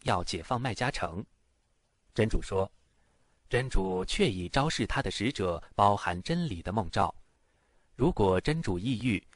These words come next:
你们必定平安地进入禁寺。有的人剃头，有的人剪短头发，你们将永不恐惧。真主知道你们所谓知道的，故在那件事之前，先有一次临近的胜利。”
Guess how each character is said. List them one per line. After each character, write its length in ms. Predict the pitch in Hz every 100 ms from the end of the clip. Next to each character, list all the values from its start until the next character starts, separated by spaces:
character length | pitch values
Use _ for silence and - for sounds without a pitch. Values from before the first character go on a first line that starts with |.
| _ -
你 140 | 98
们 240 | 95 95 113
必 200 | 196 120
定 160 | 113
平 260 | 90 - 90
安 180 | 151 175
地 180 | 120 92
进 160 | - 95
入 120 | 90
禁 200 | - 92
寺。 300 | - 110 - _ _ _ _ _ _
有 160 | 107
的 120 | 98 107
人 220 | 92 92
剃 180 | - 139
头， 420 | - 92 92 139 - _
有 160 | 95
的 100 | 90
人 320 | 156 92 95 139
剪 220 | - 131
短 160 | 90
头 260 | 82 - 87
发， 240 | - 98 - _ _ _ -
你 120 | 98
们 260 | 90 90 95
将 240 | 110 101
永 180 | 92 80 -
不 140 | 208
恐 200 | - - -
惧。 220 | - 90 - _ _ _ _ _ _ _ _
真 180 | 123 123
主 220 | 101 92
知 160 | -
道 140 | 127 104
你 120 | 90
们 180 | 85 90
所 180 | - 87
谓 140 | 101
知 200 | 95 151
道 180 | 165 113
的， 160 | 85 82 - _ _ _
故 160 | - 180
在 220 | - 285
那 180 | 170 147
件 160 | 123
事 140 | 101 127
之 120 | 170
前， 400 | - 92 87 101 - _
先 220 | - 101
有 140 | 90 82
一 120 | 90
次 320 | - 101 90
临 260 | - 87 98
近 220 | - 175
的 80 | 92
胜 240 | - 85
利。” 180 | 90 87